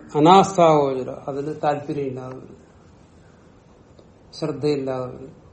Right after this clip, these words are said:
അതിനെ ആൾക്കാർ ഉപേക്ഷിച്ച് കളയും. അപ്പൊ ആത്മാവിനോട്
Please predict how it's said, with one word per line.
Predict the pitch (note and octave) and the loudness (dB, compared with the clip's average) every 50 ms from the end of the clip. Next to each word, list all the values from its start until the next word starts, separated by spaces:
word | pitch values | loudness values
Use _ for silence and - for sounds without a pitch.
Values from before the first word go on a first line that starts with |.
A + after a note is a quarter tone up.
| - _ - - | -20 _ -20 -14
അതിനെ | C#3+ D3 D3+ D3+ | -10 -6 -4 -4
ആൾക്കാർ | C#3+ C#3+ C#3 D3+ C#3+ C#3+ | -4 -4 -4 -4 -6 -4
ഉപേക്ഷിച്ച് | C3+ B2+ C#3+ C#3+ C3+ - - - | -4 -4 -4 -4 -6 -6 -10 -12
കളയും. | C3 B2 C3 C#3 - - - - - - - - - - - - - - - - - - - - - - | -14 -14 -14 -18 -20 -20 -20 -20 -20 -20 -20 -20 -20 -20 -20 -20 -20 -20 -20 -20 -20 -20 -20 -20 -20 -18
അപ്പൊ | - D3 | -10 -6
ആത്മാവിനോട് | C3+ C#3 C3+ C#3 D#3 D#3+ E3 E3 E3 E3+ E3 D#3+ D#3+ D#3 | -4 -4 -4 -2 0 2 2 2 2 2 2 2 0 -2